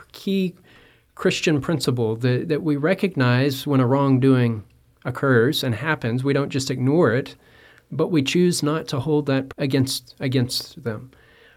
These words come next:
Uh, it's unsticking the deed from the doer, uh, was one of the phrases that they used that I thought was really, really helpful. And, and that phrase is particularly helpful, uh, if we can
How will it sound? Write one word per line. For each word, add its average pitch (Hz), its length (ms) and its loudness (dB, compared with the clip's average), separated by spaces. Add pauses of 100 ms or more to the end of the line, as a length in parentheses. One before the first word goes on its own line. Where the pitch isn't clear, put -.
Uh, - 260 -14 (200)
it's 185 300 -6
unsticking 175 800 0
the 139 80 4
deed 151 400 0
from 135 220 2
the 131 100 4
doer, 147 360 4 (140)
uh, 120 180 0
was 120 220 -2
one 131 140 2
of 113 100 0
the 117 80 -2
phrases 123 460 0
that 120 160 -2
they 123 80 -2
used 113 320 -2
that 120 80 -2
I 117 80 0
thought 123 180 -2
was 123 160 -6
really, 123 240 0
really 117 240 -2
helpful. 123 640 -4 (420)
And, 143 200 -2
and 165 180 2
that 160 160 0
phrase 196 280 4
is 147 120 -2
particularly 151 720 0
helpful, 135 800 -2
uh, 127 380 -2 (800)
if - 220 -4
we 170 140 2
can 135 500 0